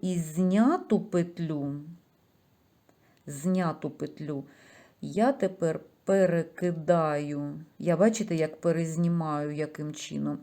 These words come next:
і пров'язую її також за задню стінку.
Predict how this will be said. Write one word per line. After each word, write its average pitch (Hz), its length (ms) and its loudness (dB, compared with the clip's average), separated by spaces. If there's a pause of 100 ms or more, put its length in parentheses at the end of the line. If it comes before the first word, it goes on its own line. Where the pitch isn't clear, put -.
і 269 140 4
пров'язую 180 1160 0
її 147 580 -6 (1000)
також 214 640 -2
за 147 380 -6
задню 165 720 -6 (120)
стінку. - 840 -14